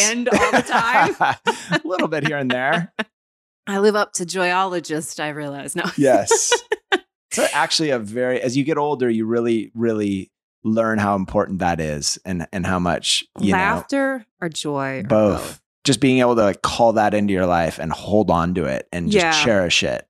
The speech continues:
Speaker 1: It
Speaker 2: It's,
Speaker 1: is
Speaker 2: it's a special gift.
Speaker 1: It is funny now because the term joyologist was just thrown out for, like, "Okay, so Trisha's the joyologist when I created that work for on, being on tour." And I even had a bit of a, like, I don't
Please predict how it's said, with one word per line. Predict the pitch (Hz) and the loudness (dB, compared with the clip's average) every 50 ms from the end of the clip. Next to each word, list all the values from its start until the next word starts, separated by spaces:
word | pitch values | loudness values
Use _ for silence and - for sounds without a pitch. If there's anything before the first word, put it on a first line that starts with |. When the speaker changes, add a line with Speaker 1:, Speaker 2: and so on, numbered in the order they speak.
| _ - | _ -8
Speaker 1:
It | - 101 - | -2 2 4
Speaker 2:
It's, | 175 226 285 233 | 4 4 2 2
Speaker 1:
is | - | -2
Speaker 2:
it's | 110 - | -4 -2
a | 139 - | -2 -2
special | - - 139 135 - - 139 120 | 0 2 0 0 2 2 0 0
gift. | - 160 160 98 - - - - - _ _ _ _ - | 2 2 2 2 0 -2 -10 -18 -20 _ _ _ _ 0
Speaker 1:
It | 220 | 0
is | 285 - | 0 2
funny | - 311 254 196 | 0 -2 -2 -2
now | 180 175 175 175 175 | -2 0 0 0 0
because | 160 165 - - 165 160 156 143 - - _ _ _ _ _ _ _ _ _ _ _ _ _ _ | -2 -4 -6 -4 -4 -4 -4 -4 -8 -14 _ _ _ _ _ _ _ _ _ _ _ _ _ _
the | - 170 196 | -2 -2 0
term | 196 - - - - 240 240 233 220 | 0 -2 -6 -2 2 2 2 2 2
joyologist | 202 196 190 180 175 175 175 170 160 160 - - | 2 2 2 2 2 2 0 0 0 -2 -4 -4
was | 160 156 139 | -6 -6 -6
just | - 165 160 147 - - - | -4 -4 -6 -6 -6 -10 -14
thrown | 170 160 160 170 175 170 170 165 | -8 -4 -2 -2 0 -2 -4 -6
out | 113 113 143 147 160 180 190 - - - | -4 0 2 4 4 4 2 0 -4 -8
for, | - - 175 | -12 -8 -4
like, | 165 165 156 165 - - - | 0 0 0 0 -2 -2 -2
"Okay, | 311 - 254 269 269 | -2 0 2 0 0
so | - 262 226 | 0 -2 -4
Trisha's | - - 277 - - 269 240 202 190 180 | -4 -4 -4 -2 -2 -2 -4 -6 -6 -2
the | 202 208 | -2 -2
joyologist | 180 175 190 190 180 175 165 160 165 156 151 147 131 139 - 110 - - - 190 | -2 -2 -4 -2 0 2 2 2 2 0 -2 -4 -6 -8 -10 -10 -10 -10 -6 -4
when | 175 165 | -2 -2
I | 160 | -2
created | 160 - - 170 170 170 170 165 151 | -2 -4 -6 -2 -2 -2 -2 -2 0
that | 160 156 - 151 | 0 0 0 0
work | 156 156 156 - - | -4 -6 -8 -8 -10
for | - 185 156 | -4 -2 0
on, | 143 - 156 | 0 0 0
being | 156 156 156 | -2 -4 -4
on | 151 143 147 - | -4 -6 -8 -8
tour." | - - 151 143 143 160 190 214 247 - _ _ _ _ _ _ - | -6 -4 -4 0 2 4 4 4 4 2 _ _ _ _ _ _ -6
And | 180 208 | -2 0
I | 208 226 240 | 2 2 2
even | 233 233 214 214 196 | 0 0 -2 -2 -4
had | 165 160 180 175 175 185 190 | -4 -2 0 2 2 2 0
a | 175 | 0
bit | 185 185 180 | 0 0 -2
of | 175 170 | 0 -2
a, | 170 | 0
like, | 165 160 156 147 - - - | 0 0 0 -2 -4 -10 -12
I | - - - | -10 -8 -6
don't | 262 269 277 269 - | -4 -4 -6 -6 -8